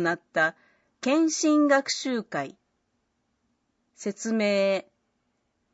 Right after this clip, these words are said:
参加者が四角に囲んだテーブルの周りに座り、資料を見ながら話を聞く様子です。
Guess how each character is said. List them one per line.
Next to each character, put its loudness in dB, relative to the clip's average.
参 0
加 -2
者 0
が 2
四 -10
角 0
に 4
囲 -2
ん 0
だ -2
テ 2
ー -2
ブ -4
ル 0
の 2
周 2
り -4
に -4
座 0
り、 -8
資 -2
料 6
を 0
見 0
な 2
が -2
ら -6
話 -2
を 2
聞 -14
く -2
様 -2
子 -14
で -10
す。 -20